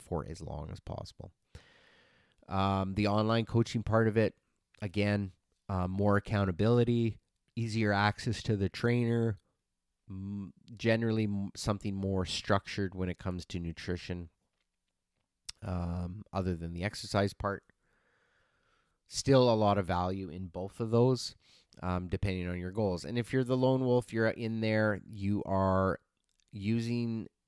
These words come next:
or utilizing somebody with experience so that you are learning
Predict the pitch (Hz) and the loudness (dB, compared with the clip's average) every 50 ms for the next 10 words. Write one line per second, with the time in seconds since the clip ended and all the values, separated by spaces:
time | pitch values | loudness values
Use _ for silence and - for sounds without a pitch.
0 | - - - 95 92 92 90 85 92 104 104 101 101 98 98 101 98 90 95 92 | -18 -10 -8 -6 -4 -4 -4 -4 -4 -4 -4 -2 -2 0 0 0 0 -2 -6 -6
1 | - - 98 90 92 92 90 85 90 - 82 - - - - - - 92 92 98 | -4 -4 -4 -2 -2 -2 -2 -4 -6 -8 -8 -10 -8 -10 -8 -6 -6 -4 -2 -2
2 | 104 117 139 156 180 - - - - - - _ _ _ _ _ _ _ - - | -2 -4 -4 -6 -10 -12 -12 -12 -14 -14 -18 _ _ _ _ _ _ _ -10 -2
3 | - 107 90 95 92 87 - - 95 92 90 92 95 98 98 98 92 - - 92 | 0 2 2 4 2 0 -2 -6 -8 -4 0 2 4 4 4 4 2 2 2 2
4 | 90 90 87 87 67 - - - - 98 95 95 92 90 90 87 87 82 | 2 2 2 0 0 -2 -6 -8 -4 -2 -2 -2 -2 -2 -4 -6 -6 -8